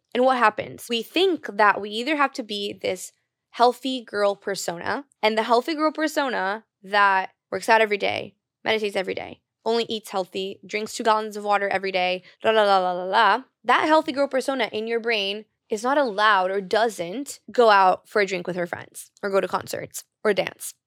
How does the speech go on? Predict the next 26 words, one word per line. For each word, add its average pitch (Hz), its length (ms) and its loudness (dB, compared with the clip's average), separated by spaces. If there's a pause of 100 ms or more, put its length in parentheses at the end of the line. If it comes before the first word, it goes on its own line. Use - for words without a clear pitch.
That's 254 280 2
because 240 720 2
your 214 180 2
ego 202 640 -2 (100)
does 247 220 4
see 247 180 -4
things 185 460 -8
in 190 120 -10
black - 220 -8
and - 140 -16
white. - 260 -16 (260)
And 226 120 -2
your 226 100 6
ego 262 320 0
wants 226 400 -2
to - 80 -6
fit 214 200 -4
you 185 120 -4
in 170 80 -8
a 175 60 -8
box. - 520 -14
And 214 160 -2
the 208 80 -4
ego 262 280 -2
wants 233 440 -6
you 240 380 -4